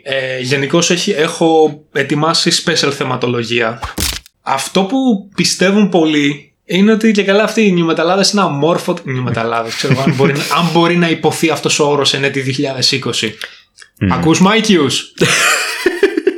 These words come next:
Speaker 1: Ή κάτι τέτοιο. Ωραία, να το πάω αλλιώς. Στο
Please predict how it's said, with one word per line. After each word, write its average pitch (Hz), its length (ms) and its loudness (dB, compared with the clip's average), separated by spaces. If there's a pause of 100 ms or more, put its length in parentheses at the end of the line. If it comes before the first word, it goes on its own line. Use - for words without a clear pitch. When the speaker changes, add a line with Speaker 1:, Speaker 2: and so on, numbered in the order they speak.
(800)
Speaker 1:
Ή 156 140 2
κάτι 151 280 0
τέτοιο. 143 360 0 (140)
Ωραία, 180 500 -2
να 190 240 4
το 202 80 2
πάω 226 160 2
αλλιώς. 196 560 2 (100)
Στο 160 500 2